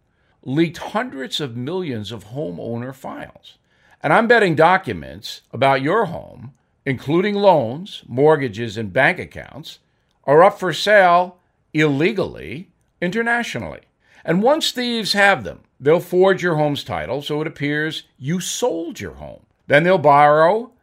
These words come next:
thousands from online lenders and stick you with the payments.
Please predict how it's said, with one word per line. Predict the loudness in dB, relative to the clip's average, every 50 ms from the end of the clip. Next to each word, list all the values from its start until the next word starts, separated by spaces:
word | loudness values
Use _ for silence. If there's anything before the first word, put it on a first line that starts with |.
| _ _ _
thousands | _ -2 0 2 2 2 0 -2 -4 -6 -6
from | -4 -4 -2 0
online | 0 0 0 0 0 0 0 -2 -2 -2
lenders | -4 -4 -4 -6 -8 -12 -12 -16 -16 -10
and | -6 -6 -6 -6
stick | -6 -6 -4 -6 -6 -6 -8
you | -10 -8 -6 -4 -4 -4 -4 -4 -6 -6 -10 -12 _ _ _ _ _ _ _ -10
with | -8 -6
the | -6 -4
payments. | -2 -2 -4 -4 -4 -10 -16 _ -20 -20 -20